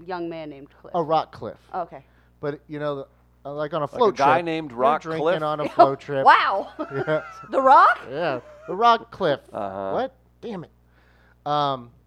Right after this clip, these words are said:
Speaker 2: so I went up on the, uh, up on the cliff, had my mesh shirt on and jean shorts for
Speaker 3: I
Speaker 2: the
Speaker 3: mean,
Speaker 2: float trip.
Speaker 3: well,
Speaker 2: Took
Speaker 3: obviously.
Speaker 2: those off.
Speaker 3: What, you were drinking at the time?
Speaker 2: Yes.
Speaker 3: Yeah,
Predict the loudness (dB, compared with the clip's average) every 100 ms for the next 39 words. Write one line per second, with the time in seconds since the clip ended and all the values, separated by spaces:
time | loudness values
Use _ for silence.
0 | _ _ _ _ _ _ _ _ _ -8
1 | -8 -6 -2 2 2 0 -4 -8 -16 _
2 | _ -16 -10 -6 -6 -6 -8 -10 -16 _
3 | -16 -16 _ _ -14 -8 -10 -10 -14 -10
4 | -10 -12 _ _ _ -20 -20 _ _ _
5 | _ -14 -10 -10 -10 -12 -12 -12 -14 -14
6 | -12 -10 -10 -10 -12 -14 -16 -18 -18 -16
7 | -14 -14 _ _ -16 -14 -10 -8 -10 -10
8 | -14 -14 -16 _ -14 -10 -10 -6 -4 -4
9 | -2 -4 -4 -8 -12 -10 -10 -10 -12 -10
10 | -8 -8 -8 -10 -14 -14 -14 -14 -18 _
11 | -2 -2 -6 -10